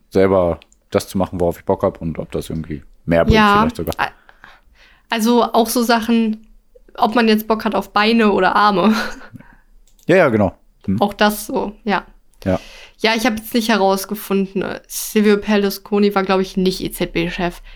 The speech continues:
Speaker 2: Wie kam ich denn da drauf?
Speaker 1: Keine
Speaker 2: Mit
Speaker 1: Ahnung.
Speaker 2: wem verwechsel ich das? Schreibt es uns. Aber ich
Speaker 1: Ja.
Speaker 2: weiß auch grad nicht mehr.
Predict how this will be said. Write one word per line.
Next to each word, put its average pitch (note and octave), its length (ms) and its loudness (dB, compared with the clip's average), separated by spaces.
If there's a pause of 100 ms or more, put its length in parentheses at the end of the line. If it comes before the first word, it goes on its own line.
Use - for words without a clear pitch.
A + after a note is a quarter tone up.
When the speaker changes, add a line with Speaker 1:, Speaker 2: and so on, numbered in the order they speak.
Speaker 2:
Wie - 60 -20
kam C4+ 220 -4
ich C#4 80 -4
denn F#3 140 -2
da F3+ 100 2
drauf? F#3 480 -2 (160)
Speaker 1:
Keine - 160 -16 (140)
Speaker 2:
Mit G#3 80 4
Speaker 1:
Ahnung. A3 40 2
Speaker 2:
wem B3+ 120 2
verwechsel B3+ 420 2
ich G3 60 0
das? F3+ 200 0 (180)
Schreibt E4 360 0
es A3+ 140 2
uns. G3+ 200 2 (220)
Aber G#3 160 2
ich G#3 100 2
Speaker 1:
Ja. G#3+ 80 4
Speaker 2:
weiß C4 100 0
auch C4 120 -2
grad A#3 160 0
nicht A#3+ 160 -2
mehr. A#3 300 2